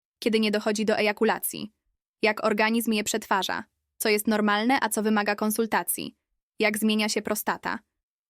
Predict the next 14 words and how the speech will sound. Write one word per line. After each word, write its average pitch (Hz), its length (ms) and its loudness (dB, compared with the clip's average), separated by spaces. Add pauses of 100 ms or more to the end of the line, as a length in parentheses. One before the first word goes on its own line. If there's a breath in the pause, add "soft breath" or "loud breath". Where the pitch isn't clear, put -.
(100)
jakie 226 240 2
objawy 226 380 2
są 220 180 0
łagodne 214 440 2
i 214 80 -4
przejściowe, 208 600 0 (280)
a 214 100 2
jakie 208 260 2
nie 214 120 2
powinny 208 380 0
być 202 180 0
ignorowane. 202 640 -2 (1000)
Ale 220 200 4
dziś, 220 380 -2